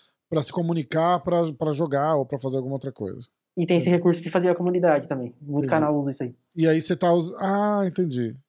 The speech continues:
Speaker 1: E, mas aí serviria pra quê? Tipo, a comunidade? É a mesma coisa que um grupo, né?
Speaker 2: É a mesma coisa de um grupo, só que o jeito que os caras conversam lá é mais diferente, sabe? É, é meio que uma cultura diferente. O Facebook é mais
Speaker 1: Hum.
Speaker 2: povão. Lá
Speaker 1: Eu
Speaker 2: parece
Speaker 1: vou
Speaker 2: que é mais,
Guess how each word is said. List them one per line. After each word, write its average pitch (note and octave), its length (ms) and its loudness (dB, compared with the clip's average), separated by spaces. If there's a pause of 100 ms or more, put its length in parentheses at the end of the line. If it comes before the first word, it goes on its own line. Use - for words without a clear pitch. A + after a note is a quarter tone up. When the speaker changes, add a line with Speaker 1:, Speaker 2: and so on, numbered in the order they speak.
(100)
Speaker 1:
E, F3+ 140 -2
mas G3 240 2
aí G#3+ 100 4
serviria G#3+ 400 2
pra G#3 160 0
quê? C3+ 240 -2
Tipo, A#2+ 460 -8 (680)
a C#3+ 60 -8
comunidade? C3+ 680 -2
É D3 100 -2
a C#3+ 40 2
mesma G#3 180 -2
coisa G#3+ 180 0
que B3+ 80 -4
um B3+ 80 0
grupo, F#3 320 2
né? B2 140 -6 (680)
Speaker 2:
É F#4+ 60 2
a - 20 8
mesma D#4+ 120 10
coisa D#4 120 6
de D4+ 80 4
um C#4 40 4
grupo, A#3+ 220 6
só G#3 120 4
que G#3 240 -2
o F#3+ 80 6
jeito G3 160 6
que - 40 -4
os G3 60 -6
caras G#3 240 0
conversam F#3+ 440 0
lá F#3 120 4
é G#3+ 80 4
mais G#3+ 140 2
diferente, E3+ 400 2
sabe? F#3 200 2 (200)
É, E3 320 4
é F3+ 40 6
meio G3+ 160 6
que A3 60 -4
uma A3 140 4
cultura F#3+ 340 6
diferente. D3 360 0
O D#3 60 -2
Facebook D#3 380 2
é - 20 2
mais F#3+ 140 2
Speaker 1:
Hum. - 20 -8
Speaker 2:
povão. D3 380 2 (440)
Lá D#3+ 120 4
Speaker 1:
Eu C#3+ 40 0
Speaker 2:
parece E3+ 120 4
Speaker 1:
vou E3+ 80 6
Speaker 2:
que E3+ 60 4
é - 20 4
mais, F3+ 200 2